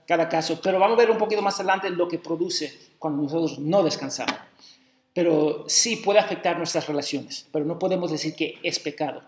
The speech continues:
hasta que nosotros evaluamos cada, cada situación. Am, pero nosotros compartimos en Dios en ese sentido que nosotros descansamos en Cristo.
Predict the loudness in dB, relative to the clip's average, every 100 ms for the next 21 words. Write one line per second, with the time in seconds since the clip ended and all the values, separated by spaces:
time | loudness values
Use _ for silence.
0 | _ -20 -20 _ _ -2 -2 0 -4 -4
1 | -18 _ -4 -4 -2 -2 -2 -4 -2 0
2 | 0 0 -4 -6 -4 0 0 0 -6 -8
3 | -4 -2 -2 -6 -8 -6 -2 -2 -4 -8
4 | -20 _ _ _ -14 -14 -14 -8 -2 0
5 | 0 -4 -8 -12 -20 _ -20 _ _ _
6 | _ _ _ _ -4 -2 0 0 0 0
7 | -2 -2 0 0 -2 -2 -2 2 2 2
8 | -2 -4 -2 -2 2 2 2 -4 -4 -4
9 | -4 -6 -6 -6 0 0 0 -2 -6 -6
10 | -4 -4 -4 -6 -8 -6 -6 -6 -8 -6
11 | -2 -2 -4 -8